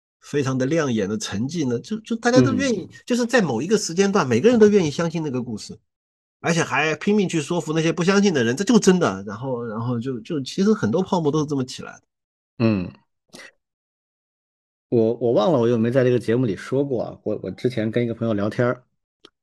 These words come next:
Speaker 2: 他就跟我聊他的商业计划，啊，就想听听我的意见嘛。这商业计划前半段我听的都挺靠谱的，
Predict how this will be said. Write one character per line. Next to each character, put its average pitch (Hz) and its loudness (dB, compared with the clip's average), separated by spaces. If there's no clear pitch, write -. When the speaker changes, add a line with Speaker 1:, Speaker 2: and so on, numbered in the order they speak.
Speaker 2:
他 139 4
就 135 2
跟 127 0
我 110 -2
聊 98 -2
他 123 -2
的 110 0
商 127 -2
业 104 -2
计 123 0
划， 123 -2
啊， 87 -4
就 95 -4
想 87 -6
听 110 0
听 117 0
我 92 -4
的 92 -4
意 131 2
见 98 -4
嘛。 85 -14
这 147 4
商 160 4
业 151 0
计 147 2
划 151 2
前 - 0
半 151 4
段 127 0
我 92 -2
听 123 -6
的 120 0
都 120 0
挺 92 -6
靠 120 0
谱 - -12
的， - -12